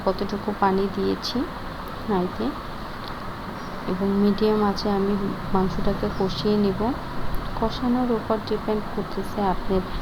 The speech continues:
আহ, মাংস রান্নাটা কতটা সুস্বাদু হবে, মজাদার হবে। হুম, অতএব এই কাজটা খুব দায়িত্ব সহকারে করতে হবে। এখানে আমি এক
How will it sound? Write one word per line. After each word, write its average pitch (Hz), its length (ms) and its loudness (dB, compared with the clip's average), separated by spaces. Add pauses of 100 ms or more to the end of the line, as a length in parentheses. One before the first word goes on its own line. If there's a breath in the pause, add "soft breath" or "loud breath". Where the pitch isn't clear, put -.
(300 loud breath)
আহ, 175 200 4
মাংস 185 340 2
রান্নাটা 196 680 4 (100)
কতটা 185 540 2
সুস্বাদু 185 640 0
হবে, 185 200 2
মজাদার 175 580 2
হবে। 196 300 0 (800 loud breath)
হুম, 208 220 2 (340)
অতএব 196 420 2
এই 175 180 2
কাজটা 190 520 4 (200)
খুব 196 140 4 (920)
দায়িত্ব 196 420 0
সহকারে 196 420 2
করতে 262 240 4
হবে। 208 300 4
এখানে 208 360 2
আমি 214 180 4
এক 202 100 4